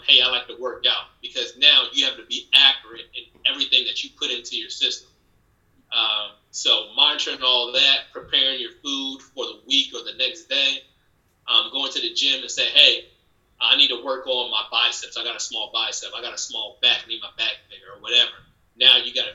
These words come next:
figure out what workouts I need to do to make that muscle group bigger. So that's all you're thinking about, right? So it's food, it's workouts, um, drinking a gallon of water each day. Man, I gotta make sure I drink it. You're not thinking about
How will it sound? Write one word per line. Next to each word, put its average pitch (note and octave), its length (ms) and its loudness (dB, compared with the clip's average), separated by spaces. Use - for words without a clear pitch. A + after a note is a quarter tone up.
figure A#2+ 280 -4
out A2+ 260 -6
what C3 280 -6
workouts B2 420 -10
I A#2 80 -2
need A2+ 160 0
to - 160 -4
do - 280 0
to A2 380 0
make B2 300 2
that A#2 200 0
muscle A#2+ 340 -4
group A2+ 220 -18
bigger. A#2+ 240 2
So C3 140 -4
that's C3+ 280 0
all C#3 260 -2
you're A#2+ 240 -4
thinking B2 280 4
about, F#2+ 300 -10
right? A#2 180 -6
So - 180 -4
it's - 120 -8
food, D3+ 580 0
it's - 220 -8
workouts, C#3 800 0
um, A2+ 300 2
drinking C#3 320 -4
a B2 100 -6
gallon C3 360 2
of A2+ 100 -16
water C3+ 580 -2
each C3+ 240 -2
day. C3+ 320 4
Man, B2+ 140 8
I B2+ 80 2
gotta B2 180 -4
make C3 140 0
sure B2+ 160 2
I A2+ 80 -6
drink C#3 260 -2
it. B2+ 200 2
You're C#3 120 -6
not C3+ 220 -2
thinking B2+ 200 2
about A#2+ 160 -4